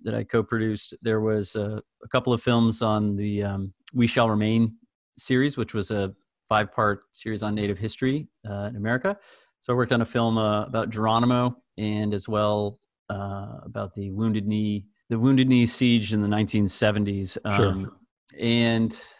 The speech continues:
Speaker 1: there's another one. There's a couple others. The Gold Rush, two-hour film on the Gold Ru-, California Gold Rush, and Building the Alaska Highway. So a lot of, a lot of 'em. <laughs>
Speaker 2: Uh, yeah, quite a few. And in, in a very different vein, you're, you're also,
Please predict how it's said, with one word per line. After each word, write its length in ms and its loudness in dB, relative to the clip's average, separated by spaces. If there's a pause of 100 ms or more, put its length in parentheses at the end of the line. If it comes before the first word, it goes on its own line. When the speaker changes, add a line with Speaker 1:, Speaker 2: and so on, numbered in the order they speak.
(200)
Speaker 1:
there's 140 -4
another 300 2
one. 100 0
There's 100 -2
a 40 -8
couple 180 0
others. 340 0 (100)
The 120 -2
Gold 320 2
Rush, 380 2 (120)
two-hour 340 4
film 180 0
on 60 0
the 60 0
Gold 260 0
Ru-, 120 2
California 420 0
Gold 200 0
Rush, 240 -2
and 280 -4
Building 300 -2
the 60 -2
Alaska 340 -6
Highway. 400 -8 (340)
So 240 -2
a 40 0
lot 180 2
of, 80 0
a 260 -16
lot 160 0
of 100 -6
'em. 60 -20 (720)
<laughs> 0 -
Speaker 2:
Uh, 160 -2
yeah, 200 2
quite 260 0
a 60 0
few. 380 6 (360)
And 500 6 (840)
in, 180 4
in 160 6
a 140 6
very 360 8
different 540 6
vein, 460 8
you're, 280 8
you're 220 8
also, 640 8